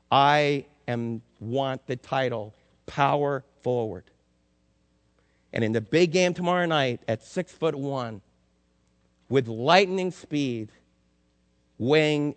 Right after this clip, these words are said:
instead of two hundred and seventy-five pounds, six-foot-eight, I am six-foot-one, weighing a hundred and eighty-five pounds. Tomorrow night, I'm playing power forward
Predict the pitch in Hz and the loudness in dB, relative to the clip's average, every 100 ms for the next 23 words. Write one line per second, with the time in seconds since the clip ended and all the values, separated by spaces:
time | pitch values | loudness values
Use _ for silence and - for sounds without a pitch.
0 | - 139 - 208 202 185 - - 185 185 | -4 -6 0 2 4 2 -2 -4 -2 0
1 | 180 165 139 - 165 156 - 147 139 160 | -2 -4 -4 -4 -2 -2 0 0 -2 -4
2 | 143 135 120 - - - - 151 139 123 | -4 -4 -6 -8 -10 -10 -6 -2 0 0
3 | 113 - 131 131 127 - - 165 139 147 | -2 -2 -2 -4 -6 -12 -8 -8 -6 -4
4 | 143 120 113 - _ - 123 147 147 139 | -4 -4 -8 -12 _ -4 2 2 2 0
5 | 127 131 151 143 131 123 120 117 - _ | -2 -2 -2 -2 -2 -4 -4 -6 -12 _
6 | _ _ - 139 139 - 143 135 127 113 | _ _ -2 0 0 -2 0 0 -2 -10
7 | 90 - _ _ _ _ _ - 135 147 | -12 -16 _ _ _ _ _ -2 0 2
8 | 196 190 160 151 123 - 131 135 123 139 | 2 2 0 -2 -4 -4 -4 -4 -6 -8
9 | 123 104 113 110 107 110 92 | -8 -8 -6 -6 -6 -10 -12